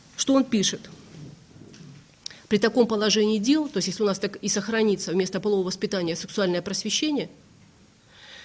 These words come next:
нас ждет повышение частоты и ухудшение протекания нервно-психических заболеваний. У нас мало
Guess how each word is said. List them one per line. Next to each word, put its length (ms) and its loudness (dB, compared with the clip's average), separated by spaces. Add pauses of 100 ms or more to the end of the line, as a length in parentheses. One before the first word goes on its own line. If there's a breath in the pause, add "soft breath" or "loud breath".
(360 loud breath)
нас 260 8
ждет 500 0
повышение 600 6
частоты 720 0 (240)
и 100 4
ухудшение 540 6
протекания 720 2 (240 soft breath)
нервно-психических 1120 0
заболеваний. 720 0 (800)
У 60 -10
нас 180 -6
мало 320 -2